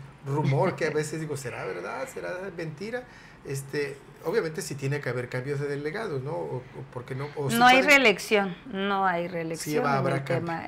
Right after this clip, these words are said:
Speaker 2: habrá cambios. En el tema de la estructura que ellos mencionan, pues, lo que decía hace rato, todos estamos invitados a participar en
Speaker 1: participar.
Speaker 2: esta transformación, en la toma de decisiones. Nosotros no decidimos, deciden las asambleas, decide,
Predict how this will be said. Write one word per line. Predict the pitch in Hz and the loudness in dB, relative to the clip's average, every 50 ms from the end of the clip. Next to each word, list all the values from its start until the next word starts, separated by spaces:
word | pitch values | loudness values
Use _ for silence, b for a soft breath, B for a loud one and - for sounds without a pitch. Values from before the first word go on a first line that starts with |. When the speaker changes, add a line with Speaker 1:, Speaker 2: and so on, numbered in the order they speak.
| - - - | -8 -4 -2
Speaker 2:
habrá | - 156 151 165 160 160 156 | -2 -2 -2 -2 -6 -6 -4
cambios. | - - 202 202 214 220 220 214 208 202 202 196 196 190 - B B B B B B B B - - | 2 4 6 6 6 4 2 0 2 2 2 2 0 -2 -6 B B B B B B B B 0 2
En | 180 180 180 | 2 4 4
el | 175 165 - | 2 0 -2
tema | - - 190 190 196 196 196 190 185 180 | -4 -2 -2 0 2 4 4 4 4 4
de | 175 170 165 | 4 2 0
la | 165 160 | 0 -2
estructura | 165 - - - 170 165 - - - 180 185 185 190 185 | -2 -4 -6 -10 -10 -10 -8 -6 -6 -2 -2 -2 -2 -2
que | - 175 | -4 -2
ellos | 175 185 196 | -2 -2 -2
mencionan, | 190 175 170 165 160 - 190 180 175 180 185 190 190 | -2 -4 -4 -6 -6 -6 -6 -4 -4 -2 -4 -4 -6
pues, | 185 208 185 160 156 - - - - - - - - - - - - - - | -6 -8 -8 -8 -8 -10 -16 -18 -20 -20 -20 -20 -20 -20 -20 -20 -20 -18 -12
lo | - 170 175 170 | -8 -8 -8 -4
que | - 170 | -2 -2
decía | 165 165 - 180 202 | -2 0 0 0 0
hace | 202 202 220 | 0 0 -4
rato, | - 285 320 - 262 220 | -4 -4 -4 -2 -2 0
todos | - 220 220 240 240 | 2 4 4 6 6
estamos | 233 220 - 226 208 226 233 233 | 4 4 4 4 4 4 4 4
invitados | 220 214 185 175 175 - 196 196 208 214 214 | 2 2 0 0 4 6 8 8 8 8 8
a | 208 180 170 - - | 8 8 6 4 2
participar | 185 175 - - 180 175 - 170 - - 190 190 196 | -2 -2 -2 -2 -4 -2 -2 -2 4 6 6 6 6
en | 185 | 4
Speaker 1:
participar. | 185 | 2
Speaker 2:
esta | 180 147 190 180 - | 0 0 0 0 0
transformación, | 180 180 180 180 - 185 180 190 190 190 190 - 269 269 269 269 269 269 262 B B B B B B B B | 0 -2 -2 0 0 0 2 2 2 0 0 2 4 4 6 6 4 4 2 B B B B B B B B
en | - 190 190 | 2 4 4
la | 175 175 - | 4 4 4
toma | 196 196 196 196 | 2 2 4 2
de | 190 185 | 2 2
decisiones. | 175 170 170 - 170 170 - - 220 226 226 226 214 196 | 2 -2 -2 -4 -8 -6 0 4 4 6 6 4 2 0
Nosotros | 175 165 190 175 - 185 175 | 0 0 -2 -2 -2 0 -2
no | 180 170 165 | -2 -2 -2
decidimos, | 165 165 - - 185 190 214 226 226 220 214 202 | -4 -6 -4 -4 -4 -2 -2 -2 0 0 0 0
deciden | 175 165 - - 170 160 170 170 | -2 -4 -4 -6 -6 -4 -4 -2
las | 175 170 170 165 156 151 | -2 -2 -2 -2 -4 -6
asambleas, | - - 165 165 175 185 202 208 214 208 196 190 | -8 -8 -6 -4 0 2 4 6 6 6 6 4
decide, | 170 156 147 - 170 165 160 170 160 156 | 0 -4 -4 -4 -4 -4 -2 -2 -2 -4